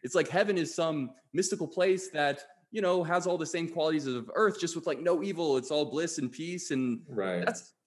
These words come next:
Speaker 1: but that's observable, right?
Speaker 2: Right,
Speaker 1: And
Speaker 2: right.
Speaker 1: and so, yeah, it, it just confuses me. It's like, I feel like if you really, really, with an open heart, read the Bible, you start to realize that,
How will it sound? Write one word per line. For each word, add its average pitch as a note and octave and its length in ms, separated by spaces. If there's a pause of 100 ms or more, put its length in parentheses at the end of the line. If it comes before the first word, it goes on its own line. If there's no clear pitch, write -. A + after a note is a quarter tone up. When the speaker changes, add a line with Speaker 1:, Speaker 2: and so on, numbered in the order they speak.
Speaker 1:
but D3+ 80
that's C#3 180
observable, C3+ 600 (340)
right? A#2+ 280 (300)
Speaker 2:
Right, G#2 220
Speaker 1:
And C#3 120
Speaker 2:
right. F#2 400 (680)
Speaker 1:
and B2+ 100
so, C3+ 400 (120)
yeah, G3+ 280
it, G#2+ 200
it B2+ 220
just D3 180
confuses D3 440
me. G#2+ 120
It's G#2+ 160
like, B2 300
I A#2 60
feel G#3+ 180
like C3 260 (340)
if - 60
you B2 100 (100)
really, D#3 360
really, G#2+ 580 (300)
with G#2+ 120
an A#2 120
open A#2+ 260
heart, A2+ 320
read G2 160
the F#2 60
Bible, G#2+ 340
you F2+ 80
start A2 260
to - 100
realize G#2 340
that, F2+ 120